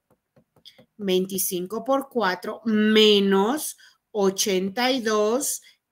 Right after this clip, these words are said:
entre cuatro menos dos. Veinticinco por cuatro es cien, menos ochenta y dos entre cuatro menos dos es dos. Cien menos ochenta y dos, diez menos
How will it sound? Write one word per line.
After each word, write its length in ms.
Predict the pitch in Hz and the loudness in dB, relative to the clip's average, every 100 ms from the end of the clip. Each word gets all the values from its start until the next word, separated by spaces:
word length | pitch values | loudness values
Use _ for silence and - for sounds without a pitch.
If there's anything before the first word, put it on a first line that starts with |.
| _ - | _ 0
entre 1000 | 254 233 220 214 208 - 214 220 294 - _ _ _ | 6 8 8 6 0 -2 2 2 0 -4 _ _ _
cuatro 480 | 185 170 - 185 185 | -8 -8 -6 -6 -2
menos 420 | 185 180 180 165 | -2 -4 -6 -10
dos. 420 | 143 147 - - _ _ _ _ _ _ - - _ | -12 -10 -12 -14 _ _ _ _ _ _ -20 -20 _
Veinticinco 720 | 202 202 196 202 226 202 233 | -2 0 0 -4 -4 -4 -4
por 220 | 247 277 277 | -2 -4 0
cuatro 480 | 311 311 294 220 202 | 0 0 -2 -4 -2
es 260 | 196 - | -4 -4
cien, 720 | - 240 220 196 208 220 233 _ _ _ _ _ _ _ | -4 0 2 2 -2 -10 -16 _ _ _ _ _ _ _
menos 760 | 254 262 262 233 208 214 - | 0 4 6 6 4 0 -2
ochenta 720 | 196 - - 196 214 233 254 | -6 -6 -4 -4 -4 -4 -4
y 120 | 262 233 | -2 -2
dos 760 | 214 208 240 294 - - - _ _ _ _ _ _ | -2 0 -2 -4 -8 -8 -12 _ _ _ _ _ _
entre 720 | 247 226 208 196 196 208 240 240 | 2 4 4 0 -4 -4 -4 -4
cuatro 380 | 214 196 233 | -6 -6 -6
menos 420 | 233 220 190 190 170 | -4 -4 -6 -6 -6
dos 300 | 180 185 190 | -6 -6 -8
es 260 | 180 175 | -10 -10
dos. 540 | 151 143 147 - - _ _ _ _ | -10 -8 -8 -12 -14 _ _ _ _
Cien 460 | - - 294 320 302 | -6 0 2 4 4
menos 320 | 285 254 254 | 2 2 -2
ochenta 520 | 240 247 214 208 214 | -4 -4 -6 -4 -4
y 80 | 220 | -2
dos, 320 | 233 339 254 | -2 -2 -4
diez 360 | 208 202 190 196 | -4 -2 -2 -4
menos 640 | 202 190 190 190 - | -4 -2 -2 -4 -6